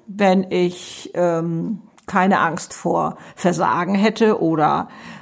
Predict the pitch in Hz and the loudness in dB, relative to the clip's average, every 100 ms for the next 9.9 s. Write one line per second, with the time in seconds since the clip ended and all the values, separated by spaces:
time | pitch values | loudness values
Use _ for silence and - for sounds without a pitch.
0 | - - 170 170 156 156 147 151 170 196 | -10 -2 0 0 0 -4 -4 -4 0 2
1 | 185 185 - 214 277 226 202 202 - 185 | 2 2 4 4 6 4 2 0 2 4
2 | 196 247 294 320 - - 151 - 160 160 | 6 6 4 0 -4 -4 -4 -2 0 0
3 | 170 - 175 170 175 165 170 160 165 165 | -2 0 0 2 0 -2 -2 -2 -2 -2
4 | - 165 - 180 208 - 175 170 175 - | -2 -4 0 0 0 0 0 0 -2 -2
5 | 190 - 175 147 180 240 214 214 220 160 | -4 0 0 2 0 -2 0 0 2 0
6 | - - - 214 208 - - - - - | 0 -2 -4 0 2 2 -2 -2 0 0
7 | - - - - - - 131 180 139 135 | -2 -4 -8 -12 -8 -4 -2 2 2 2
8 | 175 185 185 190 185 196 - 226 302 185 | 2 2 2 4 4 4 2 2 2 4
9 | 196 196 202 196 175 170 202 254 | 4 4 4 2 4 6 6 4